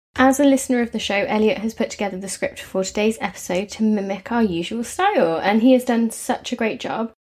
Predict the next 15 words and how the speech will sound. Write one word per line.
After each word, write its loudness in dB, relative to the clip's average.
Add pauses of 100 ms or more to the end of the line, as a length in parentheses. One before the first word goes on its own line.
(140)
We 4
wish 2
him 2
all 4
the 0
best 2
with -2
his -2
business, -2
and 2
we 4
really 4
hope 2
to 2
work 2